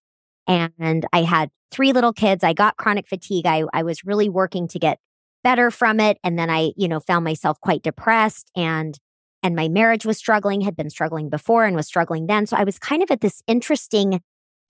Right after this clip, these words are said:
place in my life where it felt like a bit of an internal crisis for me, for sure. Who was I without my energy? What was going on? And it was like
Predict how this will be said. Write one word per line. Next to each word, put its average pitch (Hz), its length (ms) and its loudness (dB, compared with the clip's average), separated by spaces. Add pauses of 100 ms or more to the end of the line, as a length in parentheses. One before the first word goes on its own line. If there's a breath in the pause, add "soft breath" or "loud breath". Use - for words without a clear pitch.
place 247 440 2
in 190 120 4
my 175 140 4
life 175 640 0 (320)
where 175 720 2 (440)
it 220 180 -2
felt 226 420 0
like 190 500 -2 (200)
a 185 100 -2 (140)
bit 202 160 2
of 202 140 -2
an 180 100 -2
internal 160 640 -4
crisis 147 560 -4
for 143 180 -2
me, 131 260 -6
for 170 280 2
sure. 98 400 2 (240)
Who 254 100 2
was 220 260 2
I 170 160 2
without 170 360 2
my 170 200 0
energy? 160 460 -2
What 185 200 0
was 196 140 -2
going 185 320 2
on? 170 260 2
And 165 180 -4
it 220 140 2
was 208 220 0
like 190 240 2